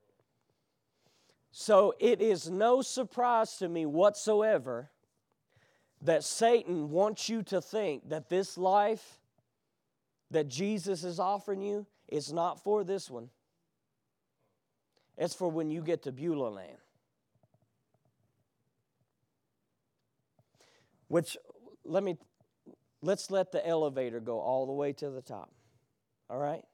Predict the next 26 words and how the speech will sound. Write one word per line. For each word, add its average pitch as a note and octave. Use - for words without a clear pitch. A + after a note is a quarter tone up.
Think F3
about A2+
it. -
You're F#3
trying G#3+
to E3
witness G3
to F#3
a D#3+
world C#3+
that D3
does E3
not D#3
go D3
by C#3
what C#3
you D3
say C3+
in A#2
faith. A2+
Are B2+
y'all C#3+
understanding D3
what C#3+
I'm C3
saying? A#2